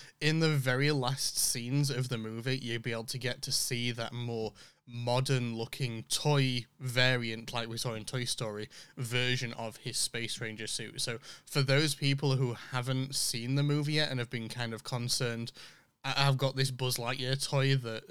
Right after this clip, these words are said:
has now got this completely different suit, this, that, and the other," don't worry,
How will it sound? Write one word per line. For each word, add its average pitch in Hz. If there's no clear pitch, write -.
has 135
now 123
got 120
this -
completely 127
different 123
suit, 135
this, 123
that, -
and 117
the 117
other," 139
don't 143
worry, 131